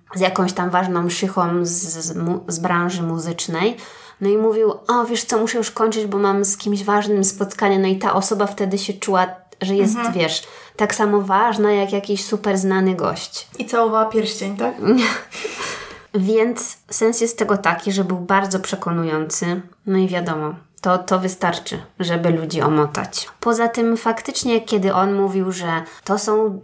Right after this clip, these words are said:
Speaker 1: moje zespoły, one osiągnęły taki i taki sukces dzięki mnie, no to jakby wszyscy wiedzieli, że on musi mieć dużo pieniędzy, więc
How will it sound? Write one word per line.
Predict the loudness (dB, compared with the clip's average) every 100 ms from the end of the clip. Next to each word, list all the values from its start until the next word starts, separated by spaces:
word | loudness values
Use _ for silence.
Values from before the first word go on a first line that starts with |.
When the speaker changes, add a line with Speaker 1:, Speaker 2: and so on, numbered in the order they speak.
| _
Speaker 1:
moje | -2 2 2 2
zespoły, | 0 -4 -4 -4 -2 -4 -6 -12 -4
one | 0 2 2
osiągnęły | 2 2 2 2 0
taki | 0 -2 0 0
i |
taki | 0 0 -2
sukces | -2 -2 -2 -4
dzięki | 0 0 2 2
mnie, | 2 2
no | 0 0
to | 0
jakby | 0 2 0 -2
wszyscy | -2 -2 0
wiedzieli, | 2 2 2
że | 2
on | 0 -2
musi | -2 0
mieć | 0 0
dużo | -4 -6
pieniędzy, | -4 -4 -2 -4 -4
więc | -4 -4 -4 -6